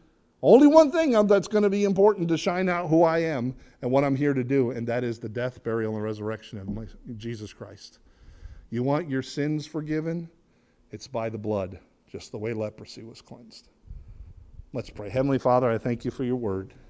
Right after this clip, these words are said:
And I say that over and over and over. And Lord, Jesus himself, Son of God, having all power,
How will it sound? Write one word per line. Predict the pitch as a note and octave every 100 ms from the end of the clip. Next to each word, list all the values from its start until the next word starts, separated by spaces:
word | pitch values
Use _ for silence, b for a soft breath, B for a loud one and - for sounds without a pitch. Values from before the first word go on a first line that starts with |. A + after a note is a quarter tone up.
| - _ b b b b b b b b b b _ _ _ _ _ B B -
And | A#2+
I |
say | B2+ D3 C#3
that | C3 C3
over | C3+ C3+ C#3
and | C3
over | B2 A#2
and | A#2
over. | G#2+ G2+ G#2
And | A2+ B2+ A2+ C3+ -
Lord, | B2 B2 A#2+ B B B B B _ _ _ b b b b b b b _ _ _ _
Jesus | - D3 D#3 D#3
himself, | F3+ D3+ C3+ C#3 A2+ F#2 - D#3
Son | - - D3 D3+
of | D3 C3
God, | B2 A2+ G2
having | G2 - B2 B2 A#2 -
all | B2 D3 D#3+ D#3+
power, | - C3+ B2+ G#2 F#2+